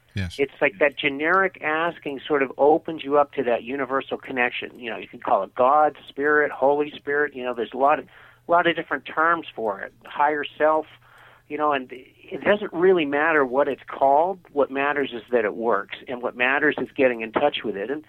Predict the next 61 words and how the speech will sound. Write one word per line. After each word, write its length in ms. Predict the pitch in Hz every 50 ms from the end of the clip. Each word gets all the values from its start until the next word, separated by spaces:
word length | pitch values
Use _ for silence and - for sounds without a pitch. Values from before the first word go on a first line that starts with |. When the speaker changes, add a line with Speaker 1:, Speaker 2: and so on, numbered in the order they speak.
| - - - _ _ -
Speaker 2:
and 80 | 160
you 80 | 180 185
can 140 | 180 160 139
practice 460 | - 170 175 185 220 220 - 170 - -
this 120 | 156 151 -
on 160 | 170 147 143
your 160 | 139 131 131 147
own 180 | 185 196 147 -
for, 240 | - 143 127 120 120 - -
for 120 | - 143
decisions. 600 | 135 - - - - 156 185 - - 95 92 90 -
You 80 | - 120
know, 80 | 120 120
my 140 | 127 127
wife 280 | 120 117 127 135 139 -
calls 220 | - 139 123 107
it 80 | 113 - - - -
feeling 380 | - 147 156 156 156 143 127 127
out 180 | 127 131 131
a 60 | 123 113
decision, 560 | - - 110 - - 123 107 101 101 90 95
and 160 | 98 104 107 - - - - - _ _
I'm 140 | - - 202
an 80 | 175 143
engineer, 500 | 147 139 107 107 113 127 123 117 107 101 - -
so 160 | 131 117 110
I 100 | 117 123 131
have 120 | 139 123
a 40 | 120
hard 240 | - 127 123 123 -
time 280 | - - 127 127 127 123
with 160 | 110 101 95
this 120 | 104 98 -
one 140 | - 101 98 104
often. 400 | 104 104 98 95 - - 123 - - - - - -
<laughs> 300 | - - - - - - -
I 80 | 127
tend 200 | 143 156 170 165 143
to 40 |
run 180 | 127 131 143 143
it 120 | 143 -
through 140 | - 143 139
my 180 | 127 123 123 123
head 260 | 131 139 135 135 131
and 80 | 113 110
knock 240 | 117 117 123 123
against 360 | - 123 - 127 123 117 - -
the 60 | 113
wall 380 | 107 120 127 131 131 131 123 104
a 40 | 95
few 200 | - 117 113 110
times, 380 | - 117 110 107 107 113 113
and 140 | 113 107 104
she 160 | - 135 135 -
says, 140 | 139 107
"You 80 | 117 123
know, 60 | 131 127
you 160 | 113 107 110
could 160 | - 147 127
have 80 | 123 -
just 160 | 113 110